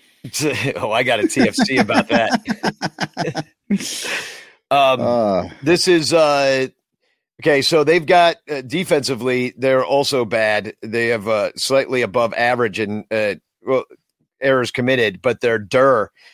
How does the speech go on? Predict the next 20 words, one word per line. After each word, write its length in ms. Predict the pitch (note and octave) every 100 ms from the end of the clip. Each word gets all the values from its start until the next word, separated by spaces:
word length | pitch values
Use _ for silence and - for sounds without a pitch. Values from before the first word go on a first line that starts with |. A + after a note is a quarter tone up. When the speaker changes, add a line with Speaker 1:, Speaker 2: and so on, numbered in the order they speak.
| _
Speaker 1:
is 140 | A2+
actually 320 | B2 A#2 A2+ G#2+
worse 260 | A2 G#2+
than 140 | A2 G2
the 80 |
Cubs. 320 | F#2+ G#2 F2+ G2+
Their 100 | G2+
defensive 560 | G#2 - B2 A2+ G2+
efficiency 580 | G#2 - B2 A#2+ G#2+ A#2
ratio 540 | G#2+ A2+ A2 - G#2+
is 120 | G#2 -
six 260 | B2 -
eighty-seven 500 | A2+ G#2 - A2+ A2
to 80 | G2+
the 80 | F#2
Cubs 260 | A2 G2
six 240 | - A2 -
eighty-eight, 540 | G#2+ G#2 G#2 G#2+ G2 - - - - _ -
uh, 320 | A#2 A2 G#2+ -
th-, 200 | C3 A2